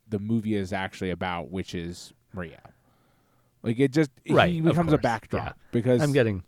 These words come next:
Speaker 1: everybody's a
Speaker 2: Yeah.
Speaker 1: backdrop because, like, the kids have, I, I don't even know the names of their children.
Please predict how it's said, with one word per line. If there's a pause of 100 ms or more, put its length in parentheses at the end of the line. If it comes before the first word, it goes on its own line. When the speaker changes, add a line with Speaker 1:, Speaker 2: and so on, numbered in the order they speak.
(160)
Speaker 1:
everybody's
a
Speaker 2:
Yeah.
Speaker 1:
backdrop (120)
because, (920)
like, (120)
the
kids
have, (680)
I, (100)
I
don't
even
know
the
names
of
their
children.